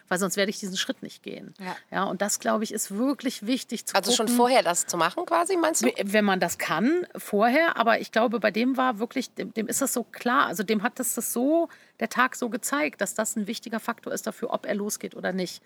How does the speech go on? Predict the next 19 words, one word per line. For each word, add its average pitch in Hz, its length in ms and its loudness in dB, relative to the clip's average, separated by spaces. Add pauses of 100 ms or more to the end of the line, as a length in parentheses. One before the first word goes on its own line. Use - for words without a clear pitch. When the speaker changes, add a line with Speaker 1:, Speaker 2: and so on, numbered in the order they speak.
Speaker 3:
Mhm. 190 280 0
Speaker 1:
Dass 165 120 0
er 185 140 -2
Menschen 247 460 2
hat, 240 160 -2
die 226 100 -4
sagen, 208 280 -4
"Ja, 175 140 0
klar 247 280 -4
könnte 190 280 -4
das 147 220 -6
gehen." 143 260 -4
Und 170 160 -4
nicht 220 180 0
eben 202 180 0
alle 160 200 -2
sagen, 156 240 -4
"Oh 202 140 -2
Gott." - 360 -6